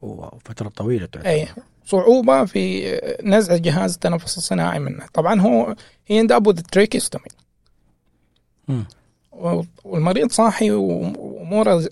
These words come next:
Speaker 2: زينة، بس هي كانت، آه، يعني، catch his breath و depend on himself. آه، في مود جديد حق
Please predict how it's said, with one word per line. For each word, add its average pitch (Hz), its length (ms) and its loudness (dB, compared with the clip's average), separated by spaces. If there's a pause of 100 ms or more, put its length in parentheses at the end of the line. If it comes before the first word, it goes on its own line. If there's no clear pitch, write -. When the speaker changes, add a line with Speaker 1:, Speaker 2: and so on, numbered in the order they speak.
Speaker 2:
زينة، 180 440 0
بس - 480 -4
هي 160 80 0
كانت، 202 520 0
آه، - 360 -6
يعني، - 260 -6
catch - 380 -2
his 160 200 -2 (140)
breath 196 340 -2
و 160 320 -2
depend 156 320 0
on 147 140 2
himself. - 420 -10 (1300)
آه، 170 580 -4 (240)
في 208 180 4
مود 240 340 8
جديد 180 540 2
حق - 180 -6